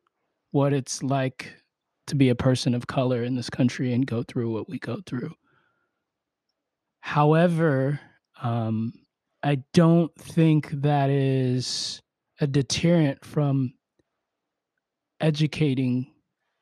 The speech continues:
um, yourself, um, not you specifically, whoever, um, on, you know, the atrocities that go on and still go on. And, and it's, it's just very hard to,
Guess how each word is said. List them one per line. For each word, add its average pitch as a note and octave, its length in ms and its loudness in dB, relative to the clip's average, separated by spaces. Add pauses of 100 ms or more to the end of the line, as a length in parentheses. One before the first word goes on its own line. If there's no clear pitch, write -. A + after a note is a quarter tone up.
(560)
um, B2+ 320 -2
yourself, B2+ 760 -4 (840)
um, A2+ 360 -2
not B2 200 -2
you B2+ 200 2
specifically, C3 760 -2
whoever, B2 800 0
um, B2 320 -2
on, A#2+ 480 0 (960)
you D3+ 160 4
know, C3 440 0
the C#3 200 0
atrocities D3 800 0
that B2 180 -4 (560)
go D3 220 4
on F#3 260 4
and B2 120 2
still F3 280 2
go C#3 220 2
on. C#3 260 0
And, B2+ 140 -4
and D#3+ 160 -2
it's, E3 200 -2
it's F3+ 200 -2
just F3+ 260 0
very F#3+ 320 4
hard E3+ 400 4
to, E3 480 2